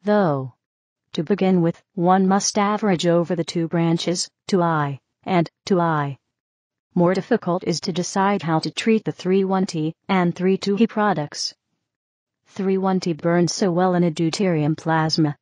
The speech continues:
that it is almost impossible to extract from the plasma. The two one D dash three two He reaction is optimized at a much higher temperature,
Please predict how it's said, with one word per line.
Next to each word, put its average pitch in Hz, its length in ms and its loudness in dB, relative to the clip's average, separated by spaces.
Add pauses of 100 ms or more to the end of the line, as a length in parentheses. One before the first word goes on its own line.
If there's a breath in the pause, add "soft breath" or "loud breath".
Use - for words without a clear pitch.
that 214 160 4
it 190 80 -2
is 180 160 0
almost 196 400 0
impossible 190 720 0
to 185 160 0
extract 196 520 0
from 156 300 0
the 160 100 -2
plasma. 156 600 -2 (600)
The 202 100 0
two 202 240 2
one 196 260 2
D 185 180 2
dash 180 380 2
three 190 240 0
two 196 160 -2
He 196 140 0
reaction 196 560 0
is 175 120 0
optimized 190 720 0
at 185 220 2
a - 20 0
much 190 360 -2
higher 190 340 0
temperature, 165 680 -2